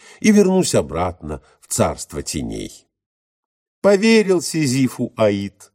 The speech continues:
и отпустил его на землю. Но Сизиф не вернулся в царство Аида. Он остался в пышном дворце своём и весело пировал, радуясь, что один из всех смертных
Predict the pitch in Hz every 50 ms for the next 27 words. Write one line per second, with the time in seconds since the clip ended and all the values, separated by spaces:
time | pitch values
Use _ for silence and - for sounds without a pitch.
0 | _ _ _ _ - _ _ _ - 139 143 135 127 - - 127 117 - - -
1 | 123 123 135 127 117 104 98 101 101 92 92 87 80 73 71 71 65 57 57 57
2 | 55 55 53 - _ _ _ _ _ _ _ _ _ _ _ _ _ 113 117 117
3 | 110 101 - - 104 90 82 76 87 107 120 120 - - _ _ _ _ _ _
4 | _ _ _ _ _ _ _ _ _ - 117 123 135 143 131 131 139 139 139 147
5 | 156 160 143 117 - - - 90 73 - - - - 92 82 - - - _ -
6 | 71 - - 76 73 69 65 65 64 - - - - _ _ _ _ _ _ _
7 | - - - - - - 139 143 151 156 147 139 - - 165 156 151 143 - 143
8 | 127 - - _ 156 156 147 - - - 131 127 117 104 92 110 113 110 104 -
9 | - - 165 175 147 - - 131 135 135 135 135 135 127 117 - _ _ _ _
10 | _ _ 98 104 104 90 82 165 202 185 - - - 131 117 113 107 - - 110
11 | 104 101 101 98 101 107 107 104 101 92 - _ _ _ _ _ 120 113 113 151
12 | 160 151 139 127 139 131 117 104 - - - 113 107 104 104 98 92 127 170 175
13 | 165 160 151 135 - - - - - - 127 143 147 - - - - - 87 95
14 | 117 131 127 104 90 - - 107 101 87 -